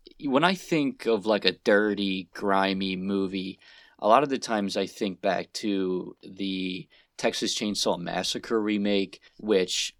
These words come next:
is dirty and grimy in an effective way. It makes you feel like you're in, you know, the backwoods of Texas and everybody's sweating and they're dirty. This movie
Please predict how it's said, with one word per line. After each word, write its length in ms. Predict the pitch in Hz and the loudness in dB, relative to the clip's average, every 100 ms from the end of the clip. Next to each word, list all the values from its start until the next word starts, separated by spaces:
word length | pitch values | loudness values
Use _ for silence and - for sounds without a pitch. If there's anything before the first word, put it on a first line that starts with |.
| _ - - | _ -20 -4
is 160 | 117 98 | -2 2
dirty 440 | - 120 117 107 | 6 6 6 2
and 160 | - 107 | -2 -4
grimy 540 | - 110 101 101 95 | 0 4 4 2 -2
in 220 | 90 110 98 | -4 -4 -4
an 80 | |
effective 520 | 92 - 117 - 104 95 | -4 2 2 2 -4 0
way. 280 | 92 87 | 0 2
It 60 | 90 | 0
makes 240 | 95 - | -2 -2
you 80 | 107 | -4
feel 260 | - 104 95 | -2 0 4
like 320 | 92 90 - | 4 2 -2
you're 240 | 95 92 | -2 2
in, 380 | 92 90 90 92 | 2 0 -2 -8
you 140 | 87 98 | -8 -6
know, 100 | 87 | -4
the 80 | 82 | 0
backwoods 540 | 104 90 104 87 82 | 0 0 -2 -4 -6
of 140 | 87 | -10
Texas 540 | - 101 85 - 85 - | -2 0 0 -4 -8 -10
and 80 | 98 | -8
everybody's 420 | 92 92 90 - | -8 -8 -6 -2
sweating 680 | - - 101 95 90 87 90 | -2 0 0 0 -2 -6 -8
and 120 | 90 | -6
they're 200 | 87 90 - | -8 -6 -2
dirty. 500 | 98 95 90 92 - _ - | 0 0 -2 -8 -12 _ -18
This 420 | 107 117 180 - | -2 2 2 2
movie 720 | 175 170 139 127 110 98 | 2 2 2 0 0 -2